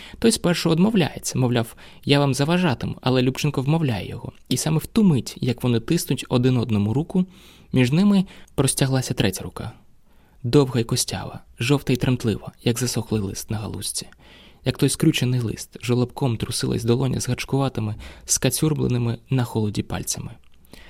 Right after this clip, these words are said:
Стиха прозвучав несмілий, благальний голос: «Згляньтеся, голубчики, не на мене, на дітей». Обидва висипали жінці, ще молодій, але завчасно постарілій, все, що мали на руках,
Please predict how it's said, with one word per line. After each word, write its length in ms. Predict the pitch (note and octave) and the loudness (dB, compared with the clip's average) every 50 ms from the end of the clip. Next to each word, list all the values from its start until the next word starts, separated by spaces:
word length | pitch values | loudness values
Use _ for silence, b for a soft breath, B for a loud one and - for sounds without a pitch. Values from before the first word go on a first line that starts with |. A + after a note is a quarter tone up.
| B B B | B B B
Стиха 400 | - - - - D3+ - - A#2 | -10 -2 2 2 2 2 2 -8
прозвучав 520 | - - B2 A2+ A#2+ A#2 A#2+ - C#3 A#2 - | -4 -4 -2 0 0 -2 0 0 0 0 0
несмілий, 580 | - A#2+ A#2 A2+ - - D3 D3+ C#3+ B2 A2 A2+ | 0 0 0 2 2 0 0 2 2 0 0 -2
благальний 480 | B2 - B2+ B2+ B2+ A#2 A#2 A2 A2 A2 | 0 0 0 2 2 2 2 2 2 0
голос: 500 | G#2 G2 - F2 - - - - - b b b b b b b b | -2 -2 -6 -6 -8 -10 -10 -12 -14 b b b b b b b b
«Згляньтеся, 640 | - - C#3 D3+ D#3 C#3+ A2+ G#2+ - - - - - | -2 0 0 2 2 0 0 -2 -2 -4 -6 -4 -4
голубчики, 600 | A#2 A#2+ C3 C3 B2+ A#2 - - - - - A#2 b b b b b b b b | -2 0 2 2 2 0 -2 -8 -10 -10 -14 -16 b b b b b b b b
не 100 | D#3 D#3+ | 2 2
на 100 | E3+ E3 | 4 2
мене, 360 | D3+ B2 F#2+ - A2+ A#2 A#2 - - - _ _ _ | 2 0 -2 -4 -8 -10 -12 -16 -20 -20 _ _ _
на 160 | - D3 D#3+ | 0 2 2
дітей». 540 | D3+ D#3 D#3 - - - - - - - - - _ _ - - _ - B B B B B B B B B - | 4 2 0 0 -2 -10 -12 -14 -20 -20 -20 -20 _ _ -20 -20 _ -20 B B B B B B B B B -2
Обидва 400 | C3+ C#3 C#3+ D#3 C#3+ B2+ B2+ A#2 | 0 4 4 4 2 4 0 2
висипали 460 | A#2+ C3 - - - - A2 A2 A2 | 2 2 0 -2 -2 -2 0 0 0
жінці, 420 | A2 C3 D#3+ D#3+ - - - - - | 0 2 2 2 2 0 -4 -6 -8
ще 200 | - - - C#3+ | -8 -4 -2 0
молодій, 460 | C3+ C3+ C#3 C#3 C3+ C#3 A#2 G#2+ C#3 - | 0 0 0 0 0 0 -2 -2 -2 -8
але 160 | - A#2+ A2+ | -4 -4 -2
завчасно 460 | G#2+ A#2+ G#2+ - - C#3 C3 - A#2 | 0 -2 -2 -2 -2 -4 -2 -2 -6
постарілій, 560 | - - A#2+ - - - D3 D#3+ D#3+ C#3 A#2+ B B B B B B | -4 -4 -6 -4 -2 -2 0 0 0 -2 -4 B B B B B B
все, 140 | - - G#3+ | -2 0 0
що 180 | G#3 - - - | 2 2 0 0
мали 180 | C#3+ C3 A#2+ | 2 2 2
на 100 | A2+ A2+ | 2 2
руках, 480 | A2 A2 A2 - G3 - - - - | 2 0 0 -2 -6 -6 -8 -16 -20